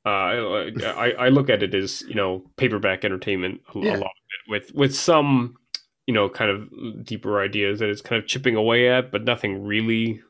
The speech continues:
Speaker 1: super i-, i-, impactful. Lots of times it's, it's, you know, very entertaining stuff and it's interesting, but it's not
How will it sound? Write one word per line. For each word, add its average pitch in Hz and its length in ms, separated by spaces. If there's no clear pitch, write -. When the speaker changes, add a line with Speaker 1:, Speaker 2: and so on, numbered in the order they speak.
Speaker 1:
super 117 680
i-, 117 40
i-, 113 460
impactful. - 360
Lots 117 240
of 113 100
times 123 300
it's, 127 160
it's, 135 260
you 131 140
know, 107 140
very 147 280
entertaining 131 540
stuff - 380
and 104 100
it's - 240
interesting, 101 580
but 107 140
it's 101 160
not 107 540